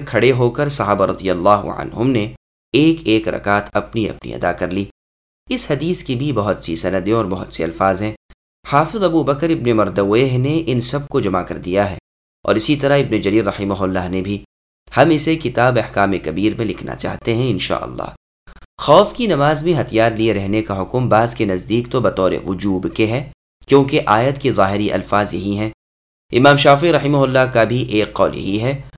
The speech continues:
اور اسی کی تائید اس آیت کے پچھلے فقرے سے بھی ہوتی ہے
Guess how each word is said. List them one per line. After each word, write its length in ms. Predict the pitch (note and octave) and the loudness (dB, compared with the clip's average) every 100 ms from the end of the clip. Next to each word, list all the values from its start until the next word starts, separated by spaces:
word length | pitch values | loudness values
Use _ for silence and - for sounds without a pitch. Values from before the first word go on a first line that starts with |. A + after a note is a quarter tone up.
| _ - | _ 0
اور 100 | C#3 C3 | 0 2
اسی 260 | B2+ F#3 | -2 -2
کی 160 | F3+ D#3+ | -2 -2
تائید 380 | A2+ G#2 B2 B2+ | 2 2 2 0
اس 220 | B2 A#2+ - | -2 -2 0
آیت 320 | G2+ A2 - | 0 0 -2
کے 80 | G#2 | -4
پچھلے 340 | G#2 - G#2+ | -4 -4 -4
فقرے 360 | E2 - D#2+ D#2 | -4 -4 -4 -4
سے 160 | F2+ | -4
بھی 120 | F#2+ | -2
ہوتی 300 | G2+ F#2+ G#2 | -2 -2 -4
ہے 140 | G#2 | -4